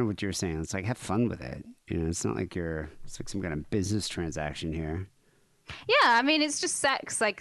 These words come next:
Speaker 2: yeah, coming is great, but it's not like, it doesn't have to be the end all and be all.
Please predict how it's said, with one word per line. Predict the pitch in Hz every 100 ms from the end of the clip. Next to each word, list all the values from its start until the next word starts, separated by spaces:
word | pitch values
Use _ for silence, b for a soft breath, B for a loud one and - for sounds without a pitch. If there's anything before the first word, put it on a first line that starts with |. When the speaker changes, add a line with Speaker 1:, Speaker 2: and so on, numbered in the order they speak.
| 214
Speaker 2:
yeah, | 202 202 269 180
coming | - 311 269 214
is | 196
great, | - 254 208 -
but | 185
it's | 143 -
not | 233 -
like, | 190 175 -
it | 202
doesn't | 233 240
have | 220 233
to | 240
be | 208 190
the | 175 -
end | 185 185
all | 180 165
and | 175
be | 170
all. | 180 - - 202